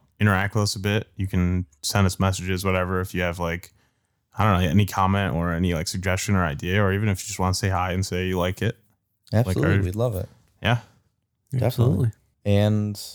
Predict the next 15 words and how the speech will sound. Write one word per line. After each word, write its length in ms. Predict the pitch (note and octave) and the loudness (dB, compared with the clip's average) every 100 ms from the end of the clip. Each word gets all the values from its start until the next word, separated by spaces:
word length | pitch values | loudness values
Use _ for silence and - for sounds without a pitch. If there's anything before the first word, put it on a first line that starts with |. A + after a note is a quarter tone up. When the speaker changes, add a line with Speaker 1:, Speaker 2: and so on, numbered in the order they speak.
| - - | -6 0
Speaker 2:
uh, 140 | G#2 | 2
as 220 | - G#2+ G#2+ | 2 2 0
always, 280 | A2 C3+ F2 | 0 0 -2
if 100 | F2 | -2
you 80 | |
guys 160 | F#2 F#2 | -2 0
have 140 | G2 F#2+ | 0 0
any 140 | F#2+ | 0
ideas 460 | F#2 F2+ F#2+ A2+ - | -2 -2 -2 -2 -4
for 340 | - F2 F2+ | -4 -4 -4
games 320 | F2+ F#2 F2+ | -2 -2 0
we 80 | G2 | -4
should 200 | - - | -6 -4
play 360 | G#2+ A#2+ C3 A#2+ | 0 2 2 0
or 400 | F2 E2+ E2+ | -2 -2 -4